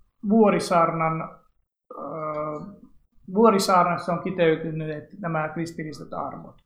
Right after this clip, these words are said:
Tai kun arvot, anteeksi. Mutta toiselle se on kotiuskonto isänmaa.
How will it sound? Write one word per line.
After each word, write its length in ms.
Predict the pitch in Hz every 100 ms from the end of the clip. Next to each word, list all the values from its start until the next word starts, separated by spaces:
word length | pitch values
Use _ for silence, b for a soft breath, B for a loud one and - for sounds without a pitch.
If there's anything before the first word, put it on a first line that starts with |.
| _ _ _ _
Tai 120 | - -
kun 180 | -
arvot, 500 | 160 156 139 135 - -
anteeksi. 560 | 139 139 - - _ - -
Mutta 200 | 208 202
toiselle 680 | 214 269 277 - 185 170 170
se 120 | - 208
on 100 | 202
kotiuskonto 720 | 214 196 180 175 170 165 175
isänmaa. 840 | 160 - - - - - - -